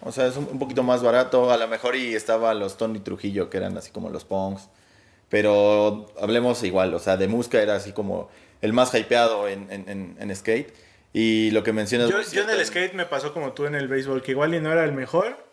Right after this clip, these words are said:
Speaker 2: pero siempre era el que traía la
Speaker 1: Sí.
Speaker 2: tabla y los tenis más chingón.
Speaker 1: <laughs> Sí, la neta, o sea, y, y, y era caro. Armar una tabla en aquel entonces eran tres mil pesos.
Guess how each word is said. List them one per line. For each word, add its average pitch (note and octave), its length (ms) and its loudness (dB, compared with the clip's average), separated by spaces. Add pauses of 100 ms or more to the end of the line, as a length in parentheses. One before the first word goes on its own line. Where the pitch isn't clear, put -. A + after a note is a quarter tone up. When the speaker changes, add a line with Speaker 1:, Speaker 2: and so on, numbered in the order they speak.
Speaker 2:
pero B2+ 180 -6
siempre D3 240 -4
era D3+ 60 0
el C#3+ 40 -6
que C3 60 -2
traía B2+ 220 -2
la C#3 100 0
Speaker 1:
Sí. F3 100 6
Speaker 2:
tabla A3 200 0
y C#3+ 40 -6
los C3 160 -8
tenis D3 260 -4
más C#3+ 160 -6
chingón. F3 320 0 (140)
Speaker 1:
<laughs> D#3 140 -2
Sí, G#3 300 4
la F3+ 120 6
neta, F3+ 320 6
o D3 60 4
sea, C#3+ 520 4
y, C#3 360 -4
y, C3+ 220 -4
y B2+ 80 6
era B2 200 4
caro. B2+ 500 4
Armar B2 280 4
una F3+ 180 2
tabla C#3+ 180 4
en C3+ 60 0
aquel A#2 200 -2
entonces A2+ 280 -4
eran G2+ 260 -4
tres F2 200 -8
mil F#2+ 140 -6
pesos. F#2 380 -6